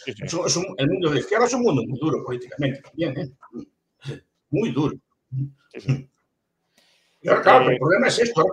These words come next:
Speaker 2: ¿qué organización traes detrás?
Speaker 1: Claro, pero justamente le quería preguntar sobre esto, ¿no? Porque antes ha mencionado, Podemos no tiene implantación territorial, es decir, que es un partido, pero un partido muy,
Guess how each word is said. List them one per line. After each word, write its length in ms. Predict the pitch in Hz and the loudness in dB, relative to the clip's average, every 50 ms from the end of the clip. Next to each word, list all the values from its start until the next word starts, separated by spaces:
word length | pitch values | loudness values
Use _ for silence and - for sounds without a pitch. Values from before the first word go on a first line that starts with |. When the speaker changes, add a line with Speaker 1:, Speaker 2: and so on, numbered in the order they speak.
| - | 0
Speaker 2:
¿qué 60 | - 202 | 0 0
organización 540 | 185 180 175 165 143 135 - - 135 131 - | 2 2 2 2 2 0 -2 -2 -4 -6 -6
traes 420 | - - - - - - - - _ - 131 135 131 117 107 - | -6 -8 -8 -10 -12 -14 -20 -20 _ -8 -4 -2 -2 -2 -2 -4
detrás? 480 | 113 113 - - - - - - _ _ _ _ _ _ _ - | -6 -6 -6 -10 -10 -10 -14 -18 _ _ _ _ _ _ _ -6
Speaker 1:
Claro, 260 | 156 175 156 - - _ _ | -4 -2 -2 -2 -4 _ _
pero 220 | - 135 123 123 - | -8 -6 -6 -6 -8
justamente 380 | - - 147 - 190 190 190 202 | -10 -12 -6 -6 -6 -4 -4 -4
le 80 | 185 | -4
quería 180 | 175 165 160 160 | -4 -4 -4 -4
preguntar 280 | 156 160 151 147 156 | -4 -6 -6 -6 -6
sobre 180 | 156 170 135 117 | -6 -4 -6 -6
esto, 160 | 104 - - | -6 -8 -8
¿no? 100 | 110 139 | -8 -8
Porque 180 | - - 123 139 | -8 -6 -6 -6
antes 420 | 147 143 185 170 - - _ _ _ _ _ - | -6 -4 -6 -8 -8 -12 _ _ _ _ _ -8
ha 80 | - 127 | -8 -6
mencionado, 720 | 139 143 131 - - 127 120 110 92 85 85 82 _ _ _ _ _ _ _ _ _ _ _ _ _ _ _ _ _ _ _ _ - | -6 -6 -8 -6 -6 -6 -6 -6 -8 -10 -12 -14 _ _ _ _ _ _ _ _ _ _ _ _ _ _ _ _ _ _ _ _ -8
Podemos 600 | 113 113 120 135 147 165 180 185 180 - - _ _ _ _ _ _ _ | -6 -4 -2 -2 -2 -2 -2 -4 -4 -8 -20 _ _ _ _ _ _ _
no 240 | - 82 110 113 110 | -18 -12 -10 -10 -8
tiene 180 | - 123 127 131 | -6 -6 -6 -6
implantación 720 | 123 107 - 113 104 107 101 101 - - 110 107 104 95 | -6 -6 -4 -4 -4 -4 -4 -8 -6 -4 -6 -6 -6 -6
territorial, 600 | - 92 95 95 85 110 123 170 165 123 90 90 | -10 -10 -10 -8 -6 -4 -4 -2 -2 -4 -4 -6
es 80 | 90 | -10
decir, 260 | 92 98 - - 85 _ _ _ - - _ _ _ _ _ _ _ _ _ _ | -12 -12 -12 -12 -12 _ _ _ -20 -20 _ _ _ _ _ _ _ _ _ _
que 260 | - 107 104 95 - - | -10 -10 -10 -10 -10 -12
es 140 | 101 104 - | -14 -12 -10
un 120 | 120 117 - | -10 -6 0
partido, 520 | 131 123 - - - 131 135 143 160 151 | 0 0 0 -2 -6 -4 0 0 0 0
pero 120 | - 113 | 0 -6
un 80 | 110 107 | -6 -4
partido 380 | 98 113 - - 107 110 127 127 | -6 -8 -6 -6 -4 -2 -2 -2
muy, 640 | 120 110 107 107 104 104 104 101 101 101 - 53 | -2 -4 -8 -8 -8 -6 -6 -8 -8 -8 -12 -14